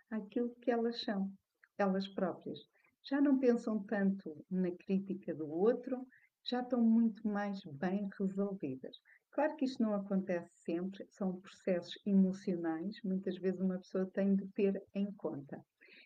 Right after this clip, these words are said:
Então, por isso mesmo, eu vou-te dar aqui, assim, algumas coisas que eu fui apanhando e percebendo, até mesmo de aulas online que eu vou dando,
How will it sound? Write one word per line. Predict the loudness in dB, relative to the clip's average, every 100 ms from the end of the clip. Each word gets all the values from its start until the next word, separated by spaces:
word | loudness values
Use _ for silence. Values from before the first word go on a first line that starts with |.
| _
Então, | 4 6 6 2 2
por | 0
isso | 0 -2 -6
mesmo, | -2 -2 0 4
eu | 4
vou-te | 4 -2 0
dar | 0 0
aqui, | -2 -6 -8 -8 -18 -4 0
assim, | 0 0 0 0 -8 -16 -4
algumas | -2 2 6 8 6
coisas | 0 -2 0 0 -2
que | -4
eu | -4 -4
fui | -2 -2 -2 -10 _ -4
apanhando | -2 2 4 4 4 2 -2 -8
e | -6 -6 6
percebendo, | 6 6 4 0 2 0 0 -4 -6 -10 -8 -6
até | 0 2 4
mesmo | 4 4 2 2 -2 -4 _ -6
de | 0 4 4
aulas | 4 2 2
online | 2 2 2 0 -2 -4
que | -4
eu | -4 -2
vou | -2
dando, | -2 -6 -6 -8